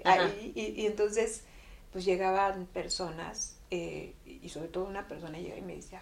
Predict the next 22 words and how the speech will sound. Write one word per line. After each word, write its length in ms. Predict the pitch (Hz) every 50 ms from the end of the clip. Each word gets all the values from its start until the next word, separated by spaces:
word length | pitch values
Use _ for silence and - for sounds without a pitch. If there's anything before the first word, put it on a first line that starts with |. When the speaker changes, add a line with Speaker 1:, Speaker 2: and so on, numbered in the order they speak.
| - - -
Speaker 2:
"No, 120 | 240 311
no, 80 | 320 311
no, 120 | 302 294
no, 120 | 277 262 247
no, 160 | 233 226 220 214 - - - - - - - - -
que 100 | 254 254
no 60 | 277
vaya 120 | 320 349 359
a 20 |
empezar 280 | 349 330 277 269 269 269
con 120 | 285 277
sus 160 | 262 262 233 -
cosas 380 | - - 226 226 233 226 233
de, 160 | 233 208 - - - - - - - -
del 180 | 208 202 202
aroma 500 | 190 196 196 208 214 214 220 214 226 233 240
y 60 | 233
que 180 | 233 - 214 202
el 100 | 202 202
esto, 240 | 196 202 208 208 214
y 40 | -
que 120 | 262 -